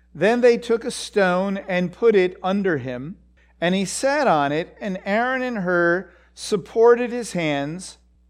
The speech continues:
one on one side and one on the other. Thus his hands were steady until the sun set. So Joshua overwhelmed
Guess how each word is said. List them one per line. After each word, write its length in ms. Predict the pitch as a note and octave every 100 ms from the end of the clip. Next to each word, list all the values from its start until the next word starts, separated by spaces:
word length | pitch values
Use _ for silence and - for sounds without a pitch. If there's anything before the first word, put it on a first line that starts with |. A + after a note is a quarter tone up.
| -
one 400 | D3 G3+ A#3 B3
on 300 | A3+ A3+ A3
one 280 | F3+ E3 D#3+
side 440 | - C#3 C#3 D3+
and 160 | E3 E3
one 180 | D3 D3+
on 120 | D#3+
the 140 | F#3
other. 380 | A#3+ A#3 C#3 - _ _ _ -
Thus 180 | G3+ A3
his 180 | G#3 E3+
hands 440 | G#3 A3 A#3+ A3+
were 140 | A#3+
steady 520 | A3+ - F3 E3 D#3+ F3
until 460 | D#3+ D3+ F#3 F3
the 100 | F3
sun 320 | - C#3 C3+
set. 500 | C#3+ - D4 - _ _ _ _
So 320 | - A#3+ B3+
Joshua 600 | F#3+ A#3+ C4 C4+ C4+ B3+
overwhelmed 760 | A#3 A3+ A3 G#3+ F#3 F#3+ G3